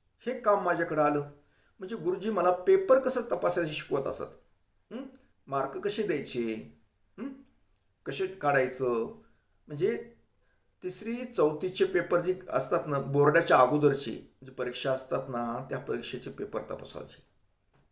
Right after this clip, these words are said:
ते पूर्ण शाळेचं पूर्ण काम मी करत असे. म्हणजे त्यांना होत नव्हतं, ते एकटेच होते. दोन शिक्षकी शाळा होती, परंतु दुसरे गुरुजी जे, अवित गुरुजी जे येत नव्हते ना,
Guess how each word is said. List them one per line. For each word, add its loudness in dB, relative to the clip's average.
ते -6
पूर्ण 0
शाळेचं 2
पूर्ण 4
काम 0
मी -6
करत -6
असे. -10
म्हणजे 0
त्यांना 0
होत 4
नव्हतं, 2
ते 4
एकटेच 4
होते. 2
दोन 6
शिक्षकी -4
शाळा 6
होती, 4
परंतु -4
दुसरे 4
गुरुजी 0
जे, 4
अवित 6
गुरुजी 0
जे 2
येत 0
नव्हते -2
ना, 0